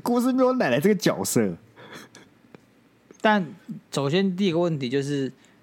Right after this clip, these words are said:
Speaker 2: 为什么小明要干掉妈妈嘛，对不对？
Speaker 1: 你只能问是与否的问题。
Speaker 2: 我知道，我在问我自己。
Speaker 1: <laughs> 好，好。
Speaker 2: 我在梳理我的逻辑跟头绪。
Speaker 1: OK，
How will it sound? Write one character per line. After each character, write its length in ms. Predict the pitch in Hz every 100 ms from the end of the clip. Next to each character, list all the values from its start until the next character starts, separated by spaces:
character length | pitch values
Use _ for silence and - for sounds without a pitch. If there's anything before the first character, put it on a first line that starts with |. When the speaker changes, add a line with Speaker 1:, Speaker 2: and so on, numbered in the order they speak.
| _
Speaker 2:
为 160 | 143 151
什 160 | -
么 120 | 113 104
小 160 | 120
明 120 | 113
要 120 | 117 110
干 180 | 131 117
掉 100 | 113
妈 220 | 107 104
妈 220 | 107 107
嘛， 140 | 104 -
对 80 | 110
不 60 |
对？ 200 | - - - - _ _ - 120 _
Speaker 1:
你 120 | 131
只 120 | 175 160
能 120 | 135
问 140 | 180
是 300 | 170 - 170
与 120 | 127
否 280 | 165 - 85
的 60 | 85
问 220 | 127 117
题。 300 | - - - - _ _ _ _
Speaker 2:
我 160 | - 139
知 160 | 196 202
道， 260 | 254 202
我 140 | 143 147
在 100 | 226
问 160 | 240
我 120 | 180
自 140 | 143 214
己。 460 | - 147 131 147 127
Speaker 1:
<laughs> 60 |
好， 1500 | 180 151 196 175 - 165 165 156 147 139 135 - 117 - 117 -
好。 220 | 104 - - - _
Speaker 2:
我 100 | 151
在 60 | 180
梳 380 | - - 220 220
理 180 | 214
我 80 | 160
的 80 | 139 139 151
逻 240 | 147 143 170
辑 200 | - 143
跟 160 | 180
头 320 | - - 107 127
绪。 160 | -
Speaker 1:
OK， 300 | 180 101 90